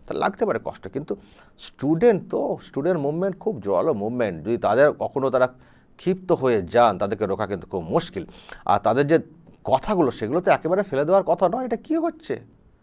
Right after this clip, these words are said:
আর কি এ রাজ্যের কখনো কেউ মুখ্যমন্ত্রী হননি? নাকি এর আগে কখনো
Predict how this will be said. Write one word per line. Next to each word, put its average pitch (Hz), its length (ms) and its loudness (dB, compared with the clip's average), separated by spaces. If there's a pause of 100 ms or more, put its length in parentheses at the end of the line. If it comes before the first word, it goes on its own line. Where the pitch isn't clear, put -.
(500)
আর 135 200 4
কি - 120 -2
এ 190 100 10
রাজ্যের 175 240 6
কখনো 190 300 4
কেউ 233 160 4
মুখ্যমন্ত্রী 160 480 2
হননি? 156 420 4 (1000)
নাকি 165 200 4
এর 190 140 10
আগে 180 200 8
কখনো 180 500 8